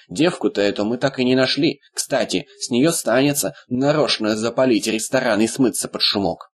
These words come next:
«Ты это знала и все равно потащила нас тушить пожар?» — обалдел Лева.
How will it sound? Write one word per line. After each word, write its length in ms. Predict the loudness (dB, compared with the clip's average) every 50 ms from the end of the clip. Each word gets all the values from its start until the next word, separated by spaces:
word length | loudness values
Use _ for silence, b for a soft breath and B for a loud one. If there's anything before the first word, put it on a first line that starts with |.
| _ b b b b b _ _ _ _ _ _ _ _
«Ты 100 | 2 2
это 280 | 2 2 2 2 0 0
знала 380 | 2 0 0 0 2 2 4 4
и 100 | 4 2
все 220 | 0 0 0 2
равно 340 | 2 2 2 2 2 0 0
потащила 640 | -2 -2 -2 -2 -2 -2 -2 0 2 2 4 4
нас 260 | 4 4 4 2 2
тушить 360 | -2 -2 0 2 2 2 2 2
пожар?» — 520 | 0 2 2 4 4 2 2 0 -2 -8 -6 -4
обалдел 560 | -2 0 2 2 2 2 4 4 4 4 4
Лева. 360 | 4 4 2 2 0 -2